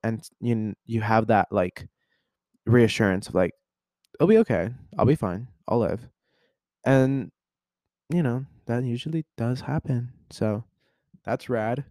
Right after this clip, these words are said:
That's dope. That's tight. That's cool. I'm so excited for it to get better. Um, but this week,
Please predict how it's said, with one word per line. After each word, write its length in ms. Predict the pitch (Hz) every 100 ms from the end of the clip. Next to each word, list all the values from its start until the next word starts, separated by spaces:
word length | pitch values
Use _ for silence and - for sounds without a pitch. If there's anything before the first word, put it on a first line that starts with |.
| _
That's 240 | - 113 -
dope. 320 | 113 113 - _
That's 240 | - 107 -
tight. 300 | - 107 -
That's 220 | - 101 -
cool. 840 | - 190 208 185 170 170 165 170
I'm 300 | - _ 135
so 160 | - 131
excited 480 | 151 - 113 151
for 160 | - 170
it 80 | 156 _ _ _
to 120 | -
get 220 | 170 156 -
better. 460 | 180 196 147 156 - - _ _ -
Um, 480 | 143 143 135 123 123 _ _ _ _ _ _ - _ -
but 120 | 131
this 160 | 185 -
week, 300 | 107 -